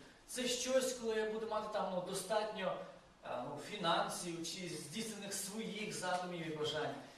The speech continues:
Що для мене творити волю Отця? Чи це дійсно для мене їжа, про яку говорив Ісус? Знаєте, в наступному розділі, з-,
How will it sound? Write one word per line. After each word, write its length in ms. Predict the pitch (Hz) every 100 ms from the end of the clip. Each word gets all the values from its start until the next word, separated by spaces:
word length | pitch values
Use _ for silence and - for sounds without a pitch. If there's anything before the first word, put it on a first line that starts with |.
| -
Що 240 | - 262
для 180 | 262 220
мене 200 | 196 185
творити 360 | 160 170 165 165
волю 240 | 151 151 139
Отця? 300 | - 135 - - - - -
Чи 100 | 185
це 180 | - 226
дійсно 320 | 262 262 -
для 120 | 170
мене 240 | 180 180 165 175
їжа, 240 | 170 - - - - - - - - - - - - - - - - - - - - - - - - -
про 100 | -
яку 220 | 160 165 165
говорив 380 | 180 170 160
Ісус? 440 | 156 - 117 - - - - - - - - - - - 175
Знаєте, 240 | 233 240
в 40 |
наступному 580 | 220 214 277 - 247 240
розділі, 440 | 247 240 190 160
з-, 100 | 156